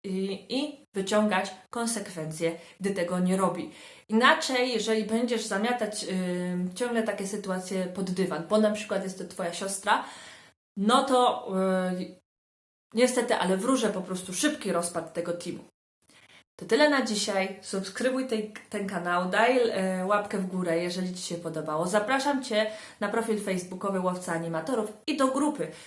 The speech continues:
bo już w przyszłym tygodniu, to jest właśnie w dwudziestego trzeciego stycznia, w czwartek, odbędzie się kolejny live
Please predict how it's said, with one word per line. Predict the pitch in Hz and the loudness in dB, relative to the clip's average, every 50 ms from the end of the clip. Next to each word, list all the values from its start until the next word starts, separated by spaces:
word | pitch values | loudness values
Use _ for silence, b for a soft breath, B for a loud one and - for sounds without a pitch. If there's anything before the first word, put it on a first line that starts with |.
| B B | B B
bo | - 180 | -4 -2
już | 214 262 294 294 - | 0 0 0 0 -2
w | - - - | -6 -8 -12
przyszłym | - - - 247 262 - - 240 220 214 | -10 -8 -8 -6 -4 -2 0 0 0 0
tygodniu, | - 170 165 165 160 160 185 196 208 208 | -4 -4 -2 -2 -2 -2 -2 -4 -6 -6
to | 185 | -6
jest | 175 170 170 - - | -8 -8 -8 -8 -10
właśnie | 180 170 - - 175 | -12 -12 -8 -10 -10
w | 170 185 | -10 -8
dwudziestego | 190 190 190 202 208 208 - 226 214 196 | -6 -4 -4 -2 -4 -2 -2 -2 -2 -4
trzeciego | 196 185 180 - 202 185 170 | -4 -6 -6 -4 -2 -2 -2
stycznia, | 160 - - 170 160 - - 185 - | -2 -2 -4 -6 -10 -8 -4 -4 -4
w | - - - | -6 -6 -10
czwartek, | - - 214 190 196 - - 320 330 320 B B B B B | -4 0 0 0 0 0 0 0 -2 -2 B B B B B
odbędzie | 226 220 208 277 302 302 294 294 | -4 0 2 2 2 2 2 -2
się | - 226 220 | -2 -2 -2
kolejny | - 202 202 214 226 226 220 220 220 220 214 B B B B | 0 0 2 4 4 4 4 2 2 0 -2 B B B B
live | 185 170 156 156 156 156 | 0 0 2 2 0 -2